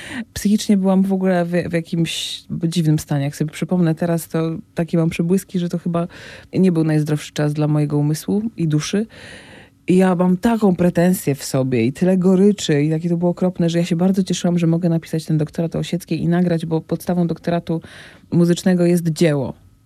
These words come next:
To jest dzieło i do tego jest dopiero opis, który stanowi, jakby, to jest całość. I w tym dziele mogłam, bo to też jest ciekawy czynnik, czas, w, jeżeli chodzi o interpretację, że ja na przykład bardzo trudno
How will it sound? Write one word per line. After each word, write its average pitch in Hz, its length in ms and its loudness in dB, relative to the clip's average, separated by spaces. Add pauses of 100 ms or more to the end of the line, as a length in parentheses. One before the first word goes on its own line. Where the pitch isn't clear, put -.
To 160 220 -4
jest 156 300 -6
dzieło 208 380 4
i 180 120 -2
do 170 120 0
tego 160 280 0
jest 156 180 0
dopiero 151 400 -4
opis, 156 400 -6
który 147 320 -4
stanowi, 151 540 -2
jakby, 147 340 -4 (120)
to - 80 -4
jest 151 240 -6
całość. 135 460 -4 (500)
I 185 120 4
w 185 60 -12
tym 208 200 4
dziele 147 400 2 (220)
mogłam, 160 600 2 (120)
bo - 160 -2
to 202 100 2
też 220 180 0
jest 208 240 0 (220)
ciekawy 190 360 0
czynnik, 160 480 0
czas, - 480 -6 (540)
w, - 200 -14 (140)
jeżeli 160 260 0
chodzi 156 240 0
o - 20 2
interpretację, 147 760 -2
że 151 320 -2
ja 165 280 0
na 170 160 2
przykład 180 460 -4
bardzo 175 300 0
trudno 180 480 2